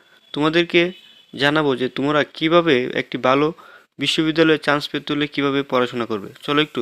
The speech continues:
বিস্তারিত জেনে নেই। বিশ্ববিদ্যালয়ে ভর্তির প্রস্তুতি যেভাবে নিতে হবে।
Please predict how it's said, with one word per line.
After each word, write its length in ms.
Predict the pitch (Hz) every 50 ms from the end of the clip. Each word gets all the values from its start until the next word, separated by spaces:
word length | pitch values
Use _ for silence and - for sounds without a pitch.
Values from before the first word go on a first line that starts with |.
| 110 117
বিস্তারিত 460 | 107 131 135 - - 151 135 135 - 131 143 190 - _ _ _ -
জেনে 240 | 131 131 127 123 120
নেই। 180 | 113 107 98 95 - _ _ _ _ _ _ _ _ _ _ _
বিশ্ববিদ্যালয়ে 680 | 160 - - 190 180 185 175 180 190 185 190 180 151 127
ভর্তির 440 | 120 123 143 151 - _ - 175 175
প্রস্তুতি 500 | 175 - 165 160 - - - 151 156 156 147
যেভাবে 360 | 147 151 143 147 143 151 170 202 - _
নিতে 220 | 139 139 131 - 135
হবে। 200 | 120 110 101 95